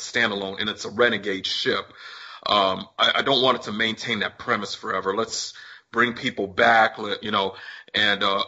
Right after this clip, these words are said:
I agree with what Patrick Stewart said. I don't think this should be a, a Next Generation reunion show. Um, I, I don't mind seeing a guest star here and there maybe, but I would like to see,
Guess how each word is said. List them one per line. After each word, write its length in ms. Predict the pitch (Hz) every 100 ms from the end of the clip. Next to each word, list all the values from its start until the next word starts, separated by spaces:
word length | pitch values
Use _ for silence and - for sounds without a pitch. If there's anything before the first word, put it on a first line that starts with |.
| - _ 127
I 120 | 165
agree 180 | 151 170
with 180 | -
what 140 | 135 120
Patrick 320 | 139 131 117
Stewart 280 | - 135 131
said. 200 | - 127
I 100 | 117
don't 240 | 127 135
think 200 | 139 143
this 100 | 120
should 280 | 110 - 120
be 100 | 107
a, 60 | 104
a 220 | 98 101
Next 320 | 98 113 117 -
Generation 640 | 113 107 107 110 - 104
reunion 480 | 92 95 110 120 120
show. 500 | 123 - 127 123 123 - - - - -
Um, 600 | 101 101 95 92 95 95 _ _ _ _ _ _ -
I, 180 | 95 139
I 80 | 135
don't 160 | 160 147
mind 180 | 139
seeing 220 | 135 135 104
a 80 |
guest 340 | 95 - 117 117
star 340 | - 120 120
here 240 | 113 123 117
and 140 | 113
there 160 | 117 113
maybe, 300 | 113 110 107
but 180 | 107
I 20 | 101
would 180 | 120 117
like 160 | 107
to 80 | -
see, 500 | - - 110 104 98